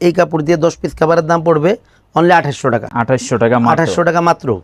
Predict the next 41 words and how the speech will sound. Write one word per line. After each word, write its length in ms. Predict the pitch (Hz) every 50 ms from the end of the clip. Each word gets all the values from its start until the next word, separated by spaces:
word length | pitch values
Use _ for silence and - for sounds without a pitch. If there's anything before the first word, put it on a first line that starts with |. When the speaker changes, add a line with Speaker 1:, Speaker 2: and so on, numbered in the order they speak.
| - _ _
Speaker 2:
আচ্ছা, 180 | - - - 147
এটা 120 | 143 160
কি 80 | 151 165
Speaker 1:
আর 100 | 175 170
Speaker 2:
সেলাই 280 | 160 147 160 165 165
মজুরি 380 | 160 156 156 147 160 160 160 151
বা 140 | 147 143 139
একদম 280 | 139 139 147 139 127
রেডিমেড 320 | 120 127 139 139 147 147 -
Speaker 1:
রেডি, 100 | 196 190
Speaker 2:
অবস্থায়? 280 | 170 180 151 139 156 165
Speaker 1:
রেডি 140 | 165 170
অবস্থা, 340 | 160 139 127 - - - 131
রেডি 200 | 131 147 147 147
Speaker 2:
আচ্ছা। 120 | 147 131 123
Speaker 1:
অবস্থা। 160 | - - 143
আপনি 160 | 131 147 160
নিয়ে 180 | 165 175 180 165
শুধু 220 | - 160 165 214
সাজাবেন। 460 | - - 165 147 151 143 117 107 101 -
ডিজাইন 300 | 147 165 156 180 190 185
ফোমে 200 | 151 190 185 180
নেন, 160 | 165 156 143 156
এই 60 | 160
Speaker 2:
আচ্ছা। 240 | 160 - - - 175
Speaker 1:
সেম 100 | 180 175
কাপড়টা 400 | 180 175 160 170 170 151 175 175
দিয়ে 180 | 160 175 185 175
যদি 160 | 170 185 175
ডিজাইন 280 | 147 151 147 165 165
ফোমের 220 | 147 165 180 185 165
কভার 220 | 175 165 160 160 165
বানান, 220 | 180 180 190 208
Speaker 2:
হুম। 180 | 220 - - 131
Speaker 1:
তাহলে 140 | 160 170
পরে 180 | 170 180 180 180
দাম 240 | 165 175 175 175 165
পড়বে 220 | 175 165 160 170
হলো 140 | 180 180 185
আপনার 220 | 175 180 - 208
আটচল্লিশশো। 720 | 214 - 170 165 - - 202 190 175 135 - - - 107